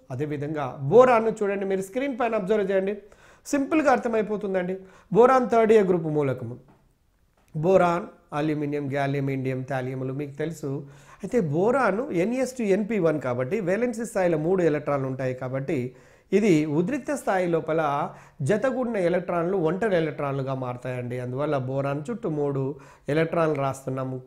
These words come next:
గమనించండి. అందువల్లనే బీసీఎల్ త్రీ లాంటి, బీఎఫ్ త్రీ లాంటి సమ్మేళనాలు ఏర్పడతాయి అన్నటువంటి విషయం తెలుసు. ఇక కార్బన్ విషయానికి వస్తే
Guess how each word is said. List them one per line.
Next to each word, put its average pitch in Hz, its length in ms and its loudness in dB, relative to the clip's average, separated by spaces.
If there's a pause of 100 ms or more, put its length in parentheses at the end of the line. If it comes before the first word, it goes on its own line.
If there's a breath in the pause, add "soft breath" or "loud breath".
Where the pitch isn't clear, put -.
గమనించండి. 143 600 -4
అందువల్లనే 143 400 -4
బీసీఎల్ 147 640 -4
త్రీ 139 220 -6
లాంటి, 131 500 -8 (300 loud breath)
బీఎఫ్ 214 400 0
త్రీ 165 120 -4
లాంటి 135 320 -6
సమ్మేళనాలు 135 600 -8
ఏర్పడతాయి 131 640 -8
అన్నటువంటి 127 400 -10
విషయం 131 320 -8
తెలుసు. 151 480 -8 (300 loud breath)
ఇక 214 120 -2
కార్బన్ 285 500 2
విషయానికి 185 500 2
వస్తే 160 500 2